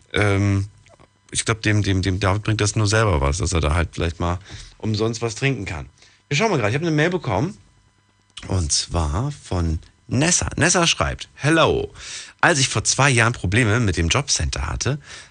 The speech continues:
hat mir Icarus geholfen. Das sind Leute, die mal im Jobcenter gearbeitet haben und wissen, was sie mit den Leuten Ungerechtes abziehen und jetzt ehrenamtlich arbeiten, um den Leuten dann zu helfen. Liebe Grüße, die Nessa.“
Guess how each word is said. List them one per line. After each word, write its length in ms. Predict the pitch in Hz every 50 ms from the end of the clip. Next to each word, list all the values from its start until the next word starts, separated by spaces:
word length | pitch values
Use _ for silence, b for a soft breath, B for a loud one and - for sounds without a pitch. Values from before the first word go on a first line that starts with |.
| B - -
hat 220 | 123 151 151 -
mir 300 | - 101 98 107 127 131 - -
Icarus 500 | - 185 190 - 156 113 87 78 - -
geholfen. 460 | - - - 73 67 - - - - 73
Das 180 | - 127 131 -
sind 160 | 160 135 113
Leute, 480 | 117 120 139 151 147 165 175 185 185 B B B B B B -
die 80 | - 113
mal 180 | 113 110 107
im 100 | 95 98
Jobcenter 500 | 98 - 127 127 - - 135 107 - 110
gearbeitet 720 | 90 98 87 - 95 110 113 110 101 80 73 - - - -
haben 240 | 80 78 82 98 95
und 280 | - - 98 92 98
wissen, 400 | 107 123 135 - - 170 170 170 B B B B B -
was 220 | - 113 117 - -
sie 80 | 135
mit 160 | 117 107 -
den 80 | 92 92
Leuten 460 | 90 90 90 101 110 107 - 117 117
Ungerechtes 720 | - - 113 120 120 110 107 92 95 95 - - 98 95 -
abziehen 500 | - 80 - - - - - - 67 -
und 180 | - 82 78
jetzt 340 | - 110 131 135 - - -
ehrenamtlich 800 | - 98 101 107 117 120 - - 104 107 101 - 104 92 - -
arbeiten, 540 | 87 92 95 90 95 90 87 87 - 92 92 B B B B B B B
um 160 | - 98 92
den 140 | 92 85 80
Leuten 440 | 78 76 80 82 76 - 98 87
dann 140 | - - -
zu 140 | - - 87
helfen. 400 | 82 78 62 55 - - - -
Liebe 260 | 87 90 101 98 101
Grüße, 520 | - - - - 90 87 - - 87 85 B B B B B B B _ -
die 80 | -
Nessa.“ 460 | 107 104 82 73 69 - - 65 -